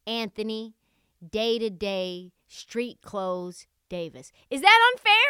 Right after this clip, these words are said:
Is that unfair? Is that what he's talking about when we call Anthony Davis Day-to-Day Davis? Is that what he's talking about? I think it might be. According to Paul, Rich Paul, uh, super agent,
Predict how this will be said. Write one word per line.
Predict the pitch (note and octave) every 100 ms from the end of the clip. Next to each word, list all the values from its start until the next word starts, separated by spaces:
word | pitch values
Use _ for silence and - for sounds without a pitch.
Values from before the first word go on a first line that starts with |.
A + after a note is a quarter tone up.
| B4+ _
Is | - E4+
that | F4+ F#4+
unfair? | G4 F#4 F#4+
Is | C#4
that | D#4 D#4+
what | F4
he's | F#4
talking | - E4 E4 E4+
about | D#4+ E4 -
when | D4+
we | C4+
call | - D4 C#4+
Anthony | F3+ C4+ C#4 C4+ C4+
Davis | A#3+ B3+ C4 B3
Day-to-Day | B3+ B3+ C4 B3 B3
Davis? | A#3 B3 B3+ D4 _ _ _
Is | C#4
that | E4+ F#4+
what | G#4
he's | A#4
talking | - F4+ F4+
about? | B3 F3 - - _ _ _ _ -
I | C#4+
think | C#4+ F4+
it | C4
might | A3+ F#3+ A#2+
be. | D#3 - _ -
According | D4 - F#4+ G4 A#4 A4+ A4
to | F4
Paul, | - C4 G#3 G3 A#3+ C#4
Rich | A3+ A#3 -
Paul, | G#3+ F#3 A3+ _ _ _ _ _ _ -
uh, | C4+ B3+ A#3+ A3
super | - C#4 A3+ G3+
agent, | F#3 F#3+ G#3+ C4